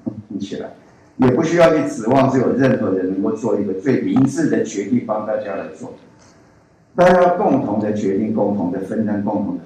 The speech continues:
分工。而这里面在民主的体系里面，这是很重要的一环。但是在民主的体系又能够展现的效率，就是我们台湾现在要努力的。我们在民主体制下展现啊我们的效率，然后向世界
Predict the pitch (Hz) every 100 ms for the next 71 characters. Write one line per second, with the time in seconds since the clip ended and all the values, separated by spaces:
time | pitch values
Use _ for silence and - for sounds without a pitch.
0 | - 101 - 92 92 - - _ _ _
1 | - _ 151 156 208 165 151 170 170 143
2 | 143 139 131 120 117 117 107 127 143 120
3 | 123 123 123 127 - - 131 113 113 117
4 | 87 98 98 - - - _ _ _ -
5 | 160 165 170 160 196 196 170 170 131 127
6 | 160 185 - 98 - - - - 131 117
7 | 117 135 123 120 - - - - - 123
8 | 113 104 101 98 95 95 101 98 98 92
9 | - - 76 71 - - _ _ _ 123
10 | 131 143 147 135 131 127 127 - 101 113
11 | 120 117 - 120 104 101 - 196 - -
12 | - - - 117 - - 90 101 98 101
13 | 135 104 98 101 - - - - 120 120
14 | 135 123 - 123 127 113 -